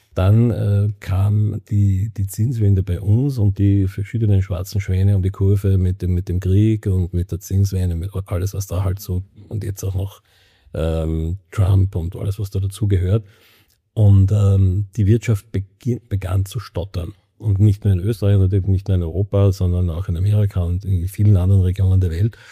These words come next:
speziell in Europa, aber dass eine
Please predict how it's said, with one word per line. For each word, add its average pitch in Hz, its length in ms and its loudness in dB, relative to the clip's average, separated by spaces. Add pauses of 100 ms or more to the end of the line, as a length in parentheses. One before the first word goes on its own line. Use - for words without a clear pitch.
(440)
speziell 92 420 -2
in 101 120 6
Europa, 92 420 -2
aber 101 260 0
dass 95 260 -4
eine 92 380 -4